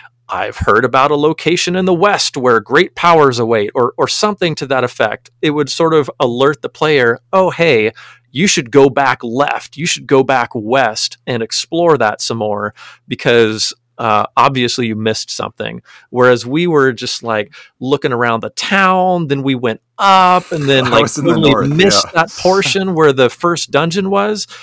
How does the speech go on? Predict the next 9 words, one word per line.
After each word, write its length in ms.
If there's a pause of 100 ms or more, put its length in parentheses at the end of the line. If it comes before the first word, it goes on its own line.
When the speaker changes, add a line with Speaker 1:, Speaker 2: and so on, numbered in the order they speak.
(300)
Speaker 1:
And 440 (140)
it 180
felt 320
like 360 (540)
we 260
had 400
to 80
get 260
there, 440